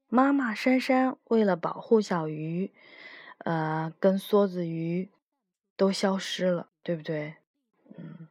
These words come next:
宝贝儿已经知道了，这所谓的消失就是他的妈妈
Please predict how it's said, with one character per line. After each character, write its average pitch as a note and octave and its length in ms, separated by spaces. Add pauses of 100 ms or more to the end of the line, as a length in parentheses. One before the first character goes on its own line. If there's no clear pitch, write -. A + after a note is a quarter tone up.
(480)
宝 F3 100
贝 E3 140
儿 E3 120
已 D#3 60
经 E3 160
知 F3+ 160
道 F3+ 220
了， D#3+ 160
这 F3+ 160
所 E3+ 200
谓 D#3 160
的 F3+ 120
消 F#3 260
失 F#3+ 240
就 F#3 140
是 F3 160
他 E3+ 180
的 E3+ 80
妈 E3 220
妈 E3 180